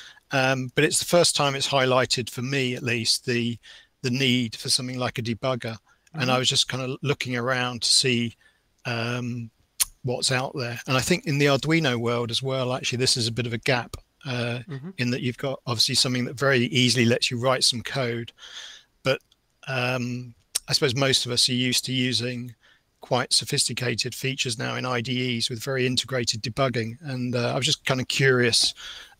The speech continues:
Speaker 1: uh, how much need there was, um, and particularly from, you know, the typical programmer, not necessarily someone who can sort of dive in and who's got kind of hardware debugging and can understand perhaps what the Python,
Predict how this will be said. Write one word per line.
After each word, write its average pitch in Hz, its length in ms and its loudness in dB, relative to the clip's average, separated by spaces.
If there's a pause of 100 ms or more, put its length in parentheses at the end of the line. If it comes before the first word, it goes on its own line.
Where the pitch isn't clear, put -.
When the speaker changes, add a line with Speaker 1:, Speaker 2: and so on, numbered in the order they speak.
Speaker 1:
uh, 123 300 2
how 131 200 2
much 135 280 2
need 131 360 2
there 120 140 -4
was, 120 560 0 (160)
um, 120 560 -6 (340)
and 127 140 2
particularly 139 460 0
from, 127 640 -2 (360)
you 131 120 -2
know, 123 40 0
the 120 120 -4
typical 123 420 -2
programmer, 120 640 -4 (160)
not 139 200 -6 (120)
necessarily 123 520 2
someone 117 600 -2 (400)
who 120 180 -2
can 117 320 -2
sort 123 220 2
of 110 80 -8
dive 120 320 0
in 113 160 0
and 113 140 -4
who's 117 120 0
got - 220 -4
kind 117 160 -6
of 110 60 -8
hardware 123 400 -4
debugging 117 500 -2
and 117 140 -8
can 113 120 -6
understand 120 680 -2 (260)
perhaps - 340 0
what 131 120 -6
the 120 60 -8
Python, 117 580 -6